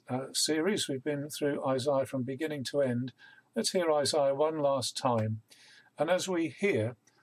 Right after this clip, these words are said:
let's be not hearers only, but doers of the word. Or as Isaiah says in the chapter that we've had read, Isaiah sixty-six, "This is the one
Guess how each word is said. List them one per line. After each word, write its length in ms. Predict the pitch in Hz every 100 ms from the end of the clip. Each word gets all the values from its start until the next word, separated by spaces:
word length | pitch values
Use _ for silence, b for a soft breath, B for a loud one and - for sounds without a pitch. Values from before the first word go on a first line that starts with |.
| b
let's 480 | - 202 262 - -
be 460 | 381 139 165 151 110 _ _
not 360 | 175 170 - - _ _
hearers 500 | 165 165 147 135 - -
only, 480 | 147 143 135 107 104 - _ b b b b _
but 220 | 151 - - -
doers 400 | 160 147 135 117
of 140 | 120
the 80 | 123
word. 420 | 120 113 107 104 - b b b -
Or 180 | 143 135
as 140 | 127
Isaiah 440 | 127 123 139 131
says 300 | 123 151 131
in 100 | 139
the 80 | 127
chapter 380 | 113 151 147 -
that 140 | 127 -
we've 220 | 123 117
had 180 | 131 123
read, 300 | 147 135 113 _ _ b b b 151
Isaiah 360 | 135 139 127
sixty-six, 800 | 120 - - - 131 - 131 -
"This 180 | 143 -
is 120 | 143
the 100 | 143
one 320 | 127 127 120